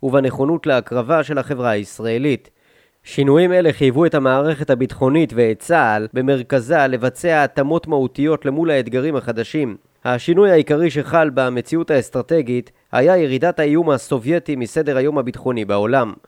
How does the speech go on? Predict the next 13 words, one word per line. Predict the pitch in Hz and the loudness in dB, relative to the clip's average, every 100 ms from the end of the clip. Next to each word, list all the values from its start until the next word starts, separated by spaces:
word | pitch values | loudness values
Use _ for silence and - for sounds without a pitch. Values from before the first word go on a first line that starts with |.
| _ _ _ | _ _ _
שינוי | - 151 196 147 | -2 4 4 4
זה | 151 | 2
יצר | 151 131 - 175 | 2 0 0 0
מספר | 156 - 175 170 | 0 -2 -2 0
מאפיינים | 151 120 139 160 | -2 -2 -2 -2
אסטרטגיים | 139 - 139 131 170 147 139 120 | -2 -4 -4 -2 -2 -2 -4 -6
חדשים | 123 120 117 180 175 143 | -6 -4 -4 -2 -2 -2
שהלכו | 107 98 156 143 | -8 -4 -2 -2
והתעצמו | 135 120 - 170 | -2 -6 -4 -2
במהלך | 147 131 127 147 | -2 -2 0 -2
שנות | - 151 139 | -2 -6 -6
התשעים, | 123 123 180 151 | -10 -8 -6 -6
שביניהם | 131 113 113 117 139 160 | -6 -4 -4 -2 0 0